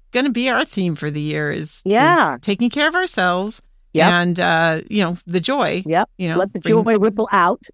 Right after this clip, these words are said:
Speaker 2: and everybody will still get your joy, but it starts with you.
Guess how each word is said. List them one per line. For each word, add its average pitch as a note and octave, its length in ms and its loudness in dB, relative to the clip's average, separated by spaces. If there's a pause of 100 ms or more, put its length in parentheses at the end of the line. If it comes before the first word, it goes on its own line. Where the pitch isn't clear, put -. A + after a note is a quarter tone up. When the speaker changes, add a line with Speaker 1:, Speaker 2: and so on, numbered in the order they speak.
Speaker 2:
and F3+ 180 2
everybody C#4+ 480 2
will C4+ 140 0
still - 220 0
get C#4+ 180 2
your A#3+ 100 2
joy, B3 320 2
but E3+ 200 2
it D#3+ 120 -4
starts G3 320 0
with E3 120 -6
you. C3 220 -2